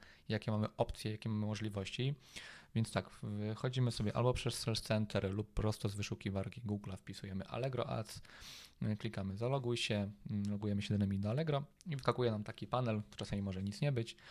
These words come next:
będzie tylko zie-, pomarańczowy guzik na środku z informacją dodaj nową kampanię.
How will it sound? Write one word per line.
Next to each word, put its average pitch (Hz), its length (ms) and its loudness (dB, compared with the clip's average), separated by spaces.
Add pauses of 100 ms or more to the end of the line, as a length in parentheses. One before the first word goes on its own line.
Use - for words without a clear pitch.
(260)
będzie 117 180 4
tylko 107 260 -4
zie-, 104 480 0 (100)
pomarańczowy 101 500 0
guzik 104 260 -2
na 95 100 0
środku 101 360 -4
z 95 60 -2
informacją 98 640 0 (300)
dodaj 107 180 2
nową 98 240 0
kampanię. 87 460 -2